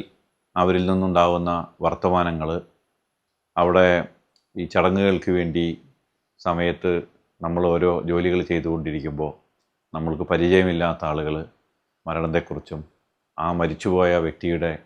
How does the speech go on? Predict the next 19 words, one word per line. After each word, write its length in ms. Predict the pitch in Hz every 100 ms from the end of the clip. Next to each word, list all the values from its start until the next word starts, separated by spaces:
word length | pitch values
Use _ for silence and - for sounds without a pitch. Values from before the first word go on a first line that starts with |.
| _ _ _ _ -
ജീവിതത്തിൻ്റെ 680 | 76 82 82 85 - 82 85 82 - _ _ _ _ _ 82
പഴയ 260 | 85 90 92 85 - -
കാര്യങ്ങളുമൊക്കെ 680 | 80 80 80 85 78 76 78
പറയുന്നത് 420 | 76 78 80 78
കേൾക്കുമ്പോൾ 400 | 73 - 69 67 - _ _ _ _ _ _ -
ഇത്ര 180 | - 123
ലളിതമായി 720 | 110 95 101 104 110 110 107 107 - _ _
ചിന്തിക്കാവുന്ന 600 | 85 85 87 92 90 85
ഒരു 120 | 87 82
വിഷയമാണോ 760 | 76 - 87 85 76 76 76 69 _ _ _ _ -
മരണം? 380 | 76 82 82 85 85 _ _ _ _ _ _ _
അതോ 220 | 90 92 110 -
ഇത്ര 180 | 104 -
ലളിതമായി 580 | 104 98 98 107 113 123 117 - _ -
ജീവിക്കാൻ, 540 | 87 92 90 - 95 95 85 -
ഇത് 160 | 90 -
ഇത്ര 200 | - 110 110 -
ലളിതമായി 500 | 98 95 101 107 113
കാണാൻ 360 | 104 95 98